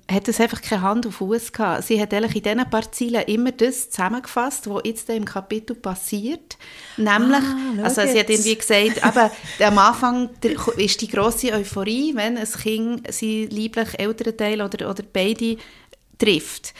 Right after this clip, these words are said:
Speaker 1: Und dann ist ein Kapitel gekommen von grosser Euphorie, wo sie einander treffen. Und so ist das immer weitergegangen.
Speaker 2: Ah.
Speaker 1: Und ich habe dann so gefunden, ja, eben auch,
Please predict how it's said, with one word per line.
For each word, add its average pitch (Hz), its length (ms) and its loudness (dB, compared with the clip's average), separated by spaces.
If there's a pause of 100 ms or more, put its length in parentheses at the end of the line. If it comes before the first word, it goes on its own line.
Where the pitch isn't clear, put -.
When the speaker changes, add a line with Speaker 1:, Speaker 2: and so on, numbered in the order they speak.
(220)
Speaker 1:
Und 214 100 2
dann 247 180 6
ist 226 220 0
ein 208 100 -6
Kapitel 220 480 -2
gekommen 220 220 -2
von 220 180 -6
grosser 196 400 -2
Euphorie, 202 580 -4
wo 208 100 -4
sie 233 160 -2
einander 233 300 -2
treffen. 185 340 -4
Und 196 180 -6
so 226 80 2
ist 226 180 0
das 226 80 -4
immer 233 240 0
weitergegangen. 240 760 0
Speaker 2:
Ah. 202 600 -6
Speaker 1:
Und 233 280 4
ich 262 100 10
habe 240 140 8
dann 226 100 6
so 262 140 0
gefunden, 254 500 4 (1500)
ja, 240 360 8
eben 254 140 2
auch, 233 340 6